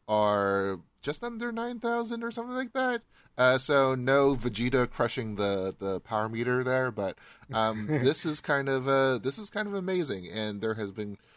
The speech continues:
Speaker 1: questions as to whether or not this would be a competitor in Intel or against Intel with the U series chips that they have for, uh, Intel Core i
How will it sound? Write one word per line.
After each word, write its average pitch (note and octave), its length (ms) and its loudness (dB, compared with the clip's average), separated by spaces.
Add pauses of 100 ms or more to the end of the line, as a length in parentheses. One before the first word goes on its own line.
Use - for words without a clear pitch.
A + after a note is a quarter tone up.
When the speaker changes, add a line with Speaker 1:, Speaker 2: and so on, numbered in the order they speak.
(260)
Speaker 1:
questions B2 600 -6
as G#2 360 -4
to G2+ 320 -8
whether G2 540 -4
or F#2+ 180 -4
not F#2 360 -4 (140)
this F#2+ 280 -6
would F#2 200 -8
be F2+ 200 -6
a F2 60 -6
competitor F2 640 -6 (380)
in F2 500 -6 (360)
Intel A2+ 680 -6 (100)
or F#2+ 200 -2
against D3 420 -4
Intel F#2 500 -8
with G2 280 -8
the F#2 80 -14
U G#2+ 180 -6
series F2 480 -6
chips - 380 -6
that F2+ 120 -16
they F#2 100 -10
have F2 180 -10
for, E2 300 -10 (320)
uh, E2+ 220 -10
Intel E2 260 -10
Core F#2 340 -2
i F2 200 -12